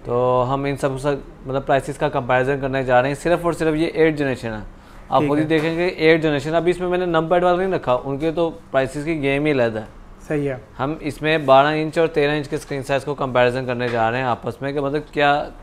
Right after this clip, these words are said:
Speaker 1: रेट का फ़र्क आता है इन सारे मॉडल्स में।
Speaker 2: सही
Speaker 1: ठीक
Speaker 2: है।
Speaker 1: है। तो सबसे पहले तो मैं आपको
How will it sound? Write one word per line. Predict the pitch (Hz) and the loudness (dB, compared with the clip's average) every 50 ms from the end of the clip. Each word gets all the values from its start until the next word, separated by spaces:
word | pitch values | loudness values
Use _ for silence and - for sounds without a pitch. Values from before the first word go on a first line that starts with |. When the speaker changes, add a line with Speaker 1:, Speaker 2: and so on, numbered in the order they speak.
| - - - - - - - - - - | -20 -20 -20 -20 -20 -20 -20 -20 -20 -12
Speaker 1:
रेट | 156 226 247 139 131 - | -6 -4 -2 -2 -2 -2
का | 147 143 | -2 -2
फ़र्क | 127 131 131 127 123 - | 0 0 -2 -2 -2 -4
आता | 113 110 - - 123 | -6 -8 -6 -8 -8
है | 120 | -8
इन | 123 117 | -8 -6
सारे | - 127 120 120 120 | -4 -2 -2 -2 -2
मॉडल्स | 117 117 110 113 110 104 - - | -4 -6 -8 -8 -10 -10 -12 -16
में। | 117 - - - - - - - - - - | -18 -18 -20 -20 -20 -20 -20 -20 -20 -20 -18
Speaker 2:
सही | - - - 156 147 | -10 -6 -4 -2 -2
Speaker 1:
ठीक | 139 135 120 110 | 0 -2 -2 -4
Speaker 2:
है। | 110 107 | -6 -8
Speaker 1:
है। | 107 - - - - - - - - - | -10 -12 -18 -20 -20 -20 -20 -20 -8 -4
तो | 147 156 | -2 -2
सबसे | 156 - 175 165 - - 190 | 0 0 -2 0 0 0 0
पहले | 185 190 180 180 180 | 2 4 4 4 4
तो | 180 180 180 | 2 0 0
मैं | 175 170 170 175 | 0 2 2 2
आपको | - 156 147 143 143 139 135 156 151 | 6 8 8 8 6 6 2 2 2